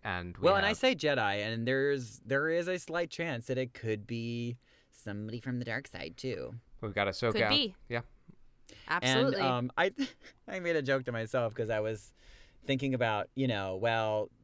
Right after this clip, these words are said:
Speaker 2: you know, they killed, uh, they've killed Maul off. He is, like, hella dead.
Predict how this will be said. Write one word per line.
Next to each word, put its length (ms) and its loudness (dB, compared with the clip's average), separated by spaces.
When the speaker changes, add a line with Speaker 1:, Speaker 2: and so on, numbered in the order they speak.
Speaker 2:
you 140 -2
know, 320 -6
they 180 2
killed, 720 2
uh, 480 -2
they've 180 -2
killed 280 2
Maul 320 0
off. 480 -6
He 220 -6
is, 120 -6
like, 240 -6
hella 340 -8
dead. 380 -10